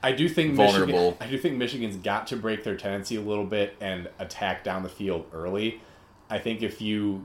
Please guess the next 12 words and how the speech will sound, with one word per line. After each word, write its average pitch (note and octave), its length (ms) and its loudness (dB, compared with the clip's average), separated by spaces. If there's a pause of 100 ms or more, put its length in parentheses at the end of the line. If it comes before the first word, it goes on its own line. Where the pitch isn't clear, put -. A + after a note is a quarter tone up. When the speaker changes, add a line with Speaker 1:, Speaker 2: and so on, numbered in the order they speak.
(120)
Speaker 1:
get A2+ 200 0
some A2 220 -2
big G2+ 240 -2
plays G#2 340 -2
through G#2 220 -4
the F#2+ 160 -2
air, G2 400 0 (420)
loosen G#2+ 300 -2
up G#2 160 2
Wisconsin's G2+ 600 -2
defense, G2+ 760 -2
and G2+ 260 -6